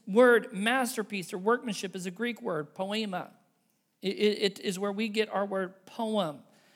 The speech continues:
It simply means that God has made you a heavenly piece of poetry. You are his work of art. See, the reason that you have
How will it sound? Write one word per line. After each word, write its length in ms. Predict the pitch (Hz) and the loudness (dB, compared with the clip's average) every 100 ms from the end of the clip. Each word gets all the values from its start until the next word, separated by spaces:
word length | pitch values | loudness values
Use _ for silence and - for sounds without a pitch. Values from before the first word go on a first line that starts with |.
| _ | _
It 180 | 196 190 | -2 0
simply 560 | - - 240 226 240 | -2 -4 -4 -2 -4
means 260 | 214 220 196 | -2 -2 -4
that 180 | 175 165 | -8 -4
God 300 | 202 214 202 | -4 -2 -2
has 180 | 196 170 | -4 -6
made 320 | 190 208 185 | -6 -6 -6
you 140 | 196 | -6
a 180 | 180 175 | -2 -2
heavenly 520 | 156 220 220 220 214 | -4 -6 -6 -6 -6
piece 320 | 208 202 190 | -6 -8 -8
of 140 | 185 180 | -8 -12
poetry. 720 | - 170 131 - - - - _ _ - | -14 -12 -12 -14 -20 -20 -20 _ _ -8
You 220 | 190 226 | -6 -4
are 160 | - | -4
his 280 | 196 208 196 | -6 -8 -10
work 400 | 160 170 170 - _ _ _ _ - | -10 -10 -8 -10 _ _ _ _ -10
of 160 | 190 - | -10 -8
art. 440 | 131 123 - - - _ _ | -8 -8 -10 -16 -20 _ _
See, 140 | - 220 | -10 -4
the 100 | 202 | -4
reason 440 | 196 240 269 285 | -2 -2 0 -2
that 160 | 240 - | -4 -6
you 300 | 180 220 240 | -4 -2 -2
have 340 | - 202 185 | -4 -6 -6